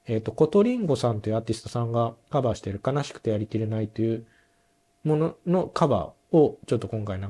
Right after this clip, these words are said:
そうと思います。なんていうか、とても静かなアレンジで、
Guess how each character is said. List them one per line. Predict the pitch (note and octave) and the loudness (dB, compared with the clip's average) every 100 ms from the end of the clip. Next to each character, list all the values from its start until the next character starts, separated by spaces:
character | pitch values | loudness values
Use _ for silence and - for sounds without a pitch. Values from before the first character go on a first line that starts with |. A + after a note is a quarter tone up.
| G#2 | -4
そ | - | -2
う | A#2+ | -4
と | F#2+ | -4
思 | F#2+ | -8
い | G2 | -8
ま | G2 | -8
す。 | - - | -10 -2
な | D#3 | 0
ん | E3+ | 0
て | |
い | A#2 | 0
う | |
か、 | A#2 G2+ - | 0 -2 0
と | C#3+ | 2
て | E3 | 4
も | E3+ | 4
静 | E3 G3 D3+ | 4 4 4
か | A#2 | 2
な | A2 G#2+ | 0 0
ア | A#2 | 0
レ | A#2 | 0
ン | A2 | 0
ジ | A2+ | -2
で、 | A2+ G#2+ | 0 0